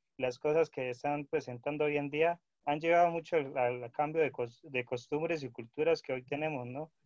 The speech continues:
Realmente, pues, eh, es lastimosamente ver, pero, pues, es algo que nosotros tenemos y, y ha tocado, eh, y, pues, nos ha tocado vivir, pero, pues, poco a poco, pues,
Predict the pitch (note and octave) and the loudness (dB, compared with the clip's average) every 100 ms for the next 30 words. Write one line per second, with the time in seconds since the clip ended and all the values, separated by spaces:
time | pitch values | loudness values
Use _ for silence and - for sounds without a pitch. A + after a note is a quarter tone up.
0 | - D3 D#3+ D#3+ D#3 C3 B2 A#2 - C3+ | -2 0 0 -4 -4 -4 -6 -8 -8 -6
1 | B2 B2+ D3 D#3 D3 D#3 - C3+ C#3+ D3+ | -6 -8 -12 -6 0 0 0 -6 -4 -2
2 | D3+ D3 D3+ D3+ D#3 D#3+ B2 A#2+ - _ | -4 -2 0 0 0 -4 -2 -10 -12 _
3 | - C#3+ D#3 D#3 C3+ B2+ B2+ C3+ D3+ - | -6 -2 -2 -4 -8 -4 -2 -2 -4 -4
4 | B2+ C#3 E3 E3 C#3 B2 A#2+ _ _ _ | -4 -2 -2 -4 -6 -12 -12 _ _ _
5 | _ - D3+ C#3 D3+ D#3+ F3 - E3+ D#3+ | _ -10 0 6 6 4 -2 2 0 2
6 | D3+ C#3 B2+ A#2+ - C3 C3 C3 B2+ C#3+ | 0 -2 -6 -12 -8 -6 -4 -6 -4 -4
7 | D3+ D#3+ - D#3+ C#3+ D#3+ - D3+ C3 B2 | -2 -2 0 2 2 -2 0 -2 -2 -6
8 | - D3 D3+ - D#3 F3 D#3 C3 B2 | -6 -2 0 2 2 2 -2 -6 -6